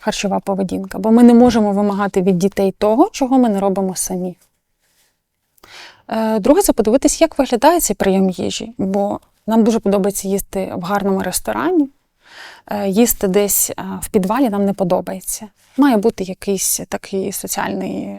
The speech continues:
контекст, і все має бути, щоб було приємно, щоб було класно. М, і останнє — це, м,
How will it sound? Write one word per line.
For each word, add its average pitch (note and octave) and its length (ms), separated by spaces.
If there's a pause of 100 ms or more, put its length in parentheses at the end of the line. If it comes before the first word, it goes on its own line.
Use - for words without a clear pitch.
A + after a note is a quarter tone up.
(140)
контекст, A3 600
і G#3+ 40
все - 140
має C4+ 160
бути, A#3 320 (440)
щоб B3+ 180
було C#4 160
приємно, G#3+ 720
щоб G3 220
було G#3 220
класно. G3+ 580 (640)
М, A#3 560
і A3+ 120
останнє — F#4 600
це, D4+ 320 (300)
м, G#3+ 420